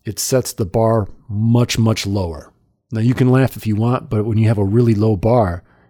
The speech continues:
it is easy to, to reach it. And if you get a, you know, moral victory, moral victory, moral victory, it may not be a real victory, but hey, man, like, like, hey,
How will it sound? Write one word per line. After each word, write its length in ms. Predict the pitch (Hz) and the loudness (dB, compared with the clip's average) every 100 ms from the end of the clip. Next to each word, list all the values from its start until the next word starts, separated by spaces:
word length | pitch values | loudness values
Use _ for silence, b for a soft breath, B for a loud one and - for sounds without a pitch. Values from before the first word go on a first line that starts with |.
| b | b
it 100 | - | 0
is 220 | 127 139 151 | 4 4 4
easy 220 | 123 123 | 4 4
to, 180 | 104 104 | 2 0
to 220 | - 98 | -2 0
reach 260 | 127 190 | 0 0
it. 180 | 90 78 - _ _ | -4 -6 -14 _ _
And 160 | 117 107 | -6 -4
if 100 | - | -4
you 60 | |
get 160 | 120 117 | 0 0
a, 40 | |
you 180 | 98 139 | 0 -2
know, 200 | 98 90 b b b _ | -2 -4 b b b _
moral 320 | - 113 117 | -2 2 2
victory, 320 | 104 131 120 113 | 2 0 2 2
moral 300 | 117 117 107 | 2 2 2
victory, 300 | 127 120 110 | 0 0 0
moral 260 | 120 113 | 0 0
victory, 440 | 98 117 113 95 87 b b - | -2 -2 -2 -4 -6 b b -4
it 100 | 117 | 2
may 100 | 139 | 2
not 160 | 131 | 2
be 80 | 127 | 2
a 80 | 117 | 2
real 220 | 110 180 | 4 2
victory, 340 | 110 110 110 98 | 2 0 -2 0
but 120 | 92 | 2
hey, 140 | 147 | 2
man, 280 | 113 101 120 | 4 2 -2
like, 140 | 110 - _ - | -8 -12 _ -8
like, 180 | 98 98 | -6 0
hey, 360 | 139 107 73 | 0 0 -4